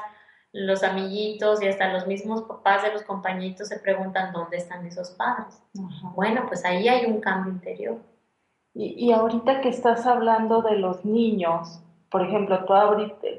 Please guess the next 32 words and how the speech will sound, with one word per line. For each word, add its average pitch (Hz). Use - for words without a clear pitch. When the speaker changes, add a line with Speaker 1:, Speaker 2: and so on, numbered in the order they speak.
Speaker 2:
ahorita 202
hemos 233
expuesto 202
un 202
caso 190
para 175
una 185
persona 180
adulta, 156
¿no? 180
En 175
la 165
Speaker 1:
Ajá. 175
Speaker 2:
que 160
voluntariamente 202
se -
pone 180
a 196
reflexionar 180
sobre 165
aquello 175
que 175
quiere 165
cambiar. 151
Pero, 220
¿qué 254
pasa 262
con 208
un 240
niño 233
que 214
tiene, 220